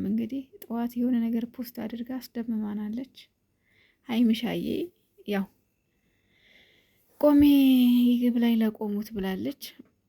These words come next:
እናውቃለን። አዎ እናንተ ባልና ሚስት ናችሁ መቼም። ለሌላ ሰው ወደ ሌላ ወደዛ ወደዛ አይደለም። <laughs> ወይም ደግሞ ስለታማሽበት ወይም ደግሞ ስለተባልሹ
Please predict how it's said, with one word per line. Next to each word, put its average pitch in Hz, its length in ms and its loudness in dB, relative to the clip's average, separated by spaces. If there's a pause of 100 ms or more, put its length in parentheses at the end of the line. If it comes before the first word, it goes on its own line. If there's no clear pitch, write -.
እናውቃለን። 165 760 -4
አዎ - 280 -10
እናንተ 214 400 -2 (560)
ባልና 247 420 0
ሚስት 214 260 -6
ናችሁ - 300 -12
መቼም። 240 300 -6
ለሌላ 285 320 0 (100)
ሰው 302 240 -8
ወደ 254 220 0
ሌላ 294 220 -2
ወደዛ 269 280 -2 (100)
ወደዛ 285 360 -2
አይደለም። 214 420 -4 (100)
<laughs> 220 260 4
ወይም 254 220 2
ደግሞ 254 260 4
ስለታማሽበት 240 880 0
ወይም 233 220 2
ደግሞ 233 240 2
ስለተባልሹ 247 560 0